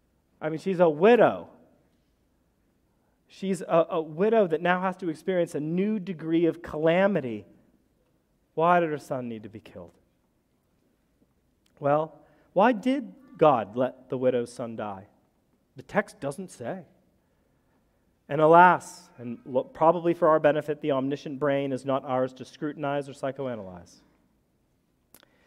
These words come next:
But I think maybe we get a hint later in John chapter nine. You may, you may remember the story where Jesus finds a man in the temple precincts that is blind,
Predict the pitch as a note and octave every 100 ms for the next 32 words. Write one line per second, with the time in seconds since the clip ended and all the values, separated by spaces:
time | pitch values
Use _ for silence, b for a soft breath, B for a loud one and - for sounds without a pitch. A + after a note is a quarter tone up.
0 | b b b b - G#3 G#3 D#4+ - G3
1 | G#3+ A3+ G#3+ G3 E3+ D#3 B2+ C3+ C3+ C3+
2 | C3 A2 G#2 G#2 _ _ _ _ - C#3+
3 | C#3 C#3+ C#3 C3+ C3+ B2 - B2 A2+ G#2+
4 | G#2+ G#2+ _ _ _ _ _ - F3+ G3+
5 | F#3 D3+ E3+ D#3 E3+ F3 E3+ E3 D#3+ D#3
6 | E3 C#3+ C#3+ C3 C3 B B B2+ D#3 A3
7 | A#3 A3+ - E3 D#3+ D#3 C#3+ B2+ A2+ A2
8 | A#2 G3+ G#3+ A#3 A#3 A#3 F3+ F3+ E3+ -
9 | C3+ B2 D3 C3 - F3 F3+ D#3+ F#3 A3
10 | F#3+ A2+ A2